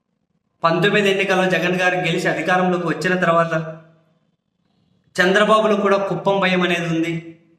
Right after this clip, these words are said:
ఆ భయంలో నుండే మూడున్నర దశాబ్దాలుగా ఇల్లు కూడా లేని చంద్రబాబు గారు కుప్పంలో కొత్తగా ఇంటి నిర్మాణాన్ని చేపట్టారు. సంవత్సరానికి ఒకసారి కుప్పం వైపు వచ్చే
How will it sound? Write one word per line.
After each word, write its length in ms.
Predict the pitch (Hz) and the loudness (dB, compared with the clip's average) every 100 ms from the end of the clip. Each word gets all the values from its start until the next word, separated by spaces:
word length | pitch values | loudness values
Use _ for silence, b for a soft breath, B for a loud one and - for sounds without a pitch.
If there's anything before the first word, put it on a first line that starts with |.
| _ _ _ - 123 | _ _ _ -4 0
ఆ 200 | 135 131 | 2 2
భయంలో 380 | 135 160 175 | 0 2 0
నుండే 640 | 165 160 156 127 - - - - _ _ _ _ 117 | 0 0 0 -2 -4 -10 -16 -20 _ _ _ _ -2
మూడున్నర 520 | 151 160 160 160 151 | 2 2 2 0 0
దశాబ్దాలుగా 520 | 156 185 185 170 165 | 0 0 0 0 0
ఇల్లు 260 | 147 160 180 | 0 -2 -2
కూడా 300 | 185 175 170 | -2 0 0
లేని 280 | 160 160 | 0 -2
చంద్రబాబు 540 | 160 156 151 165 160 160 | -2 -2 -2 -2 -2 -2
గారు 160 | 156 156 | -4 -4
కుప్పంలో 560 | 156 160 160 147 127 - - - _ | -6 -4 -2 -2 -6 -12 -20 -20 _
కొత్తగా 320 | 160 160 175 165 | -2 0 2 0
ఇంటి 220 | 147 175 | 0 0
నిర్మాణాన్ని 520 | 180 180 175 170 175 | 0 0 0 0 -2
చేపట్టారు. 800 | 170 165 165 165 165 165 165 - - _ _ _ b b - | -4 -2 -2 -2 -4 -6 -12 -18 -20 _ _ _ b b -2
సంవత్సరానికి 540 | 170 190 202 202 196 | 0 2 2 0 2
ఒకసారి 500 | 175 170 170 185 196 | 0 0 0 0 -2
కుప్పం 280 | 190 - 185 | -4 -4 0
వైపు 200 | 185 185 | 0 0
వచ్చే 220 | 170 170 | -2 -4